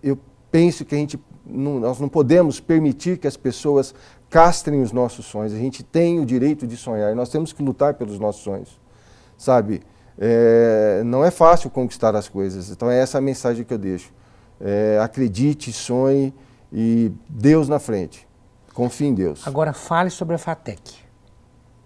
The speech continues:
Speaker 1: Venha estudar conosco.
Speaker 2: Mais do que isso, o que é hoje a nossa fatec?
Speaker 1: A fatec Franca é uma faculdade de, de ensino superior do mais alto grau de qualidade, um curso cem por cento gratuito.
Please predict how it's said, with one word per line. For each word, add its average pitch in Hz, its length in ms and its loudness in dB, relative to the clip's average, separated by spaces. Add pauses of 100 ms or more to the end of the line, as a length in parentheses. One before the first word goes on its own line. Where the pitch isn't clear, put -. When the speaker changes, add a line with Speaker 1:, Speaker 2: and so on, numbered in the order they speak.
(280)
Speaker 1:
Venha 123 200 2
estudar 117 360 2
conosco. 113 480 -4 (1120)
Speaker 2:
Mais 190 540 4
do 202 100 2
que 170 180 -4
isso, - 320 -6
o 165 120 -4
que 190 340 -2
é 214 260 2
hoje 196 480 2 (160)
a 160 220 -4 (220)
nossa 175 480 -4
fatec? - 360 -14 (1300)
Speaker 1:
A - 80 -6
fatec 139 440 2
Franca 131 500 2
é 127 80 6
uma 127 220 2
faculdade 110 800 2 (100)
de, 107 480 -4
de 98 160 -8
ensino 113 340 -6
superior 110 600 0
do 101 100 -8
mais 107 300 0
alto 110 240 2
grau 101 200 2
de 98 100 -8
qualidade, 107 720 2
um 104 120 -8
curso 110 360 -10
cem 117 220 -4
por 110 160 -12
cento 104 320 -8
gratuito. 104 680 -8